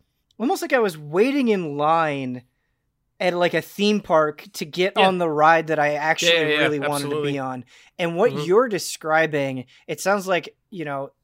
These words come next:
Speaker 1: the choices that I'm making as I'm going through the story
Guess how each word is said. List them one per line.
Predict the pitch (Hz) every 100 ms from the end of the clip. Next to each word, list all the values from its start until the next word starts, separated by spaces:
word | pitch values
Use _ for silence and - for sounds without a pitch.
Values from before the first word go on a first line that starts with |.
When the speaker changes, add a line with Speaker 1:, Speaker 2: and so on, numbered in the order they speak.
| _ _ 247
Speaker 1:
the | 160
choices | 151 - 202 220 196 160
that | 165
I'm | 151 147
making | 156 151 147 -
as | 165 254 190
I'm | 151
going | 156 165 151
through | 151
the | 131
story | - 190 202 175 147 135